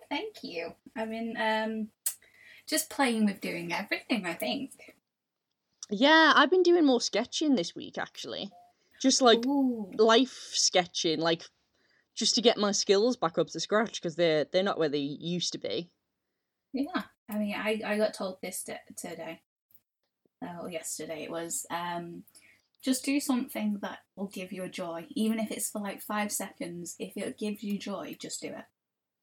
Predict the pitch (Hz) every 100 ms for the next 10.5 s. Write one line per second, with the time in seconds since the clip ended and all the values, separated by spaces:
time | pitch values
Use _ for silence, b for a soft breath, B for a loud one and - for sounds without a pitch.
0 | - 294 208 151 185 180 185 - 190 208
1 | 220 - - 247 240 240 254 254 254 254
2 | 359 320 220 _ - - - - 220 311
3 | 262 127 220 220 214 214 214 - - 214
4 | 202 208 214 208 190 _ _ _ _ _
5 | - 190 190 190 185 208 _ _ _ -
6 | _ _ _ _ _ _ 220 - 190 196
7 | 196 190 190 185 190 190 185 190 - -
8 | - - - 220 214 202 196 196 190 202
9 | - 202 190 185 180 180 - 185 - 208
10 | 180 151 - 190 -